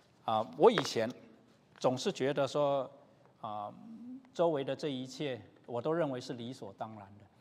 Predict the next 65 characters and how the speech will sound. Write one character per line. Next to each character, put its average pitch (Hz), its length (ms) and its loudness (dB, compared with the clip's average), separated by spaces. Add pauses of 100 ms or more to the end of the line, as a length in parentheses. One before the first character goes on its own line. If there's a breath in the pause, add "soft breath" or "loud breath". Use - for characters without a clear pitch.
(240 soft breath)
我 139 100 2
第 214 280 -2
一 - 20 -2
次 - 160 -4
体 117 220 -8
会 151 160 0
到 147 160 2
神 120 320 -6
的 139 100 -2
创 143 260 -4
造 135 160 -2
是 123 160 -8
何 120 200 -6
等 110 180 -8
的 110 80 -10
奇 117 220 -10
妙， 127 180 -6 (880 loud breath)
是 - 220 -6
八 151 320 2
二 170 220 2
年 113 200 -6
的 123 80 -6
暑 104 280 -10
假， 123 260 -6 (440)
一 151 120 -8
九 120 180 -2
八 143 200 2
二 143 180 2
年 113 180 -8
的 117 60 -12
暑 104 180 -12
假， 127 140 -4
二 156 100 -2
十， 240 220 -10
四 - 220 -4
十 - 120 -6
一 135 140 0
年 113 240 -4
前， 107 220 -8
我 104 100 -8
在 139 100 -2
餐 139 200 -4
馆 113 160 -6
打 95 180 -2
工 127 220 -4
的 110 40 -6
时 104 140 -10
候 107 160 -4
啊， 98 100 -8 (800 soft breath)
我 131 100 4
星 254 220 4
期 - 140 -2
六 180 180 6
晚 117 200 -2
上 160 180 2
最 165 220 0
喜 - 280 -10
乐 147 120 0
的 127 100 -2
一 127 40 -4
件 139 180 -4
事 131 180 -8
情 104 200 -12
就 131 140 -8
是， 120 260 -8